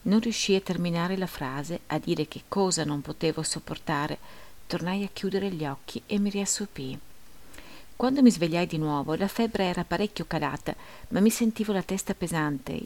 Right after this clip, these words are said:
il ventre che mi doleva ed ero veramente sfinito.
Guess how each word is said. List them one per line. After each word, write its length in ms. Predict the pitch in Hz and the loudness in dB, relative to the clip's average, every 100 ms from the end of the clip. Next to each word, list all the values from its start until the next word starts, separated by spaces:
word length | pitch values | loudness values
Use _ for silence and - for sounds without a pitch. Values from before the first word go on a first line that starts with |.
| - | -2
il 140 | 170 | 0
ventre 380 | 170 233 233 180 | 4 4 4 0
che 120 | 180 | 0
mi 120 | 175 | 0
doleva 500 | 165 160 156 151 160 - | 2 0 2 0 -2 -2
ed 240 | - 165 | 0 2
ero 160 | 165 175 | 2 0
veramente 500 | 160 151 151 170 175 | -2 -2 -4 -4 -4
sfinito. 600 | - - 151 135 - 151 | -6 -6 -4 -4 -6 -10